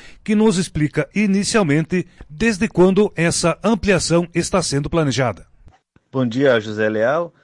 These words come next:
Speaker 2: Bom dia aos ouvintes da Rádio Sarandi. Exatamente, estamos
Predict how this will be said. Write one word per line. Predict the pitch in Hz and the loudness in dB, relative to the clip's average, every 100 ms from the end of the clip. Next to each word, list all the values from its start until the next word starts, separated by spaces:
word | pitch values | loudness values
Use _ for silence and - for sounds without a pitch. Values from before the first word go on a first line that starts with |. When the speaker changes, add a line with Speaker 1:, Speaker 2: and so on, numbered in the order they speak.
| _ _ _ | _ _ _
Speaker 2:
Bom | 110 113 | -8 -8
dia | 101 131 117 85 - _ _ _ - | -4 0 0 -2 -12 _ _ _ -8
aos | 110 98 | -6 -6
ouvintes | 95 117 110 | -8 -10 -10
da | 104 101 | -4 -2
Rádio | 101 104 95 | 0 -2 -2
Sarandi. | - 113 127 131 131 175 - _ _ | -2 -2 -2 -8 -8 -10 -12 _ _
Exatamente, | - 101 104 104 151 143 123 | -8 -2 -2 -2 -4 -4 -4
estamos | 104 98 95 123 123 127 127 - | -6 -8 -10 -6 -4 -4 -8 -10